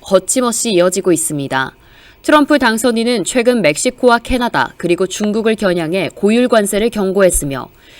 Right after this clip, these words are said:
브라질과 러시아를 포함한 브릭스 국가들에게도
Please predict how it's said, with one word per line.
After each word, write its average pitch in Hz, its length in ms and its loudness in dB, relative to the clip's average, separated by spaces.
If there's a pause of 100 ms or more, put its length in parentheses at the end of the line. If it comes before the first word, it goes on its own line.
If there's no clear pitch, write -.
(160)
브라질과 220 580 4
러시아를 214 480 2
포함한 190 560 0
브릭스 214 360 -2
국가들에게도 175 960 -2